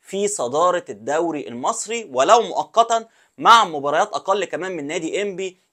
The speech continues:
اللي بيتصدر حتى هذه اللحظة بطولة الدوري المصري بفارق الأهداف. اشترك في القناة، فعل الجرس، اعمل لايك للفيديو. أخيرا بدأت أحس إن كابتن علي ماهر فرض أسلوبه تماما على لعيبة المصري البورسعيدي،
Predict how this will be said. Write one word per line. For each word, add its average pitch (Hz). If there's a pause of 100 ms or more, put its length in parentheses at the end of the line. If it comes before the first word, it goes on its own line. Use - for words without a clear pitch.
(100)
اللي 185
بيتصدر 160
حتى 165
هذه 143
اللحظة 165
بطولة 143
الدوري 147
المصري 147
بفارق 160
الأهداف. 107
اشترك -
في -
القناة، 156
فعل 202
الجرس، 165
اعمل 190
لايك 196
للفيديو. 170
أخيرا 196 (360)
بدأت 214
أحس -
إن 156
كابتن 160
علي 185
ماهر 180
فرض 185
أسلوبه 175
تماما 143 (360)
على 170
لعيبة 165
المصري 147
البورسعيدي، 135